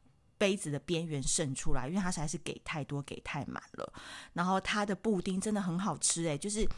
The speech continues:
它有卖盒装的，然后我那天去买，刚好买八送一，然后就是有乳酪啊，然后芋头口味啊，可可口味啊，原味啊，鸡蛋布丁等等，就非常的好吃，真心推荐给你们要去台南玩的人，可以去尝试一下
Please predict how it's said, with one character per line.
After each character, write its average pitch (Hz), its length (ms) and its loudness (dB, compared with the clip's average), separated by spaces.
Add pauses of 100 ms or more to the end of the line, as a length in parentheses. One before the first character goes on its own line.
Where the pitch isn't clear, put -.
(160)
它 226 140 4
有 196 160 4
卖 190 180 2
盒 147 320 -2
装 143 300 -2
的， 131 160 -6
然 170 100 4
后 190 40 4
我 - 20 2
那 185 100 0
天 196 100 2
去 202 120 -2
买， 160 180 0
刚 160 140 0
好 165 200 2 (140)
买 147 220 0
八 175 280 2
送 160 320 0 (120)
一， 143 260 -6 (300)
然 175 120 2
后 190 60 4
就 196 100 -2
是 202 200 -2
有 160 220 2
乳 165 380 4
酪 240 220 6
啊， 220 540 4
然 180 80 -2
后 214 200 0 (120)
芋 262 120 2
头 214 240 0
口 190 280 0
味 220 280 0
啊， 202 220 2
可 202 160 -4
可 208 220 0
口 170 220 -2
味 196 180 0
啊， 185 100 0
原 170 320 -2
味 202 180 2
啊， 165 120 0
鸡 180 180 -4
蛋 185 180 0
布 170 200 -4
丁 156 200 -2
等 139 220 -2
等， 143 100 -2 (400)
就 185 140 0
非 170 300 2
常 120 240 -4
的 120 40 -6
好 - 380 -4
吃， - 480 -2
真 214 240 0
心 202 240 0
推 - 180 12
荐 175 220 2
给 156 140 0
你 156 40 0
们 143 80 0
要 139 140 -2
去 170 140 -2
台 147 240 4
南 143 200 0
玩 131 220 -2
的 135 100 -4
人， 131 220 -4
可 180 100 -4
以 165 60 -2
去 170 160 -4
尝 135 320 2
试 170 180 -2
一 127 160 -4
下 135 300 -2